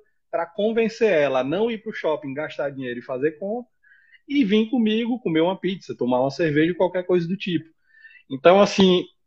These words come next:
se eu vou negociar com um instalador que vai fazer um serviço pra mim, ou com um projetista que vai terceirizar ali uma coisa pra mim, eu preciso saber vender, né? Então, é, é muito importante, além de, de, "Ah, Pedro, eu não quero ser vendedor."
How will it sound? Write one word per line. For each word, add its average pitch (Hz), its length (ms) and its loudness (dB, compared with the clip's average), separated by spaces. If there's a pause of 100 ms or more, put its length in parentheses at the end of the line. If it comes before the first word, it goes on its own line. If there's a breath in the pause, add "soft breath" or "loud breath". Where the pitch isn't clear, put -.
(460)
se - 220 2
eu 240 100 12
vou 220 240 4
negociar 220 880 0 (760)
com - 100 -6
um 190 60 0
instalador 196 760 0
que 196 120 -4
vai 160 160 -2
fazer 147 260 -6
um 147 80 -10
serviço 139 500 -10
pra 120 140 -4
mim, 160 400 -2
ou 147 160 0
com 170 80 -4
um 156 60 -4
projetista 160 800 -2
que 156 120 -2
vai 147 160 0
terceirizar 143 600 -2
ali 135 180 -4
uma 143 140 -6
coisa 135 240 -6
pra 127 120 -4
mim, 143 220 -4 (400 loud breath)
eu 208 100 6
preciso 294 380 8
saber 180 340 0
vender, 127 560 -2
né? - 220 -10 (300 soft breath)
Então, 151 280 6
é, 170 220 8
é 160 40 6
muito 220 280 6
importante, 208 560 2
além 185 340 0
de, 233 120 -4
de, 143 360 -14 (220)
"Ah, 226 160 4
Pedro, 208 240 0
eu 220 40 -2
não 220 100 -6
quero 226 180 2
ser 226 180 2
vendedor." 208 640 0